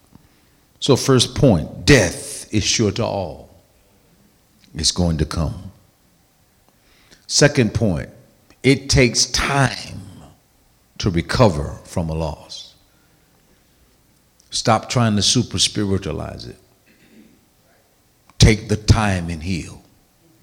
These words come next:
The trauma is serious. You need tools in your life.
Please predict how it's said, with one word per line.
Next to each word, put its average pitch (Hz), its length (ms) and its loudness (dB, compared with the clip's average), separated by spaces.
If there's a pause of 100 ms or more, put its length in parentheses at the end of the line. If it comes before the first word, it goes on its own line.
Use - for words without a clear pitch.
(840)
The 82 80 -2
trauma 101 760 2
is 76 140 -4
serious. - 880 -4 (1160)
You 101 160 -2
need 117 560 4
tools 123 420 4
in 107 160 2
your 104 160 0
life. 78 640 -8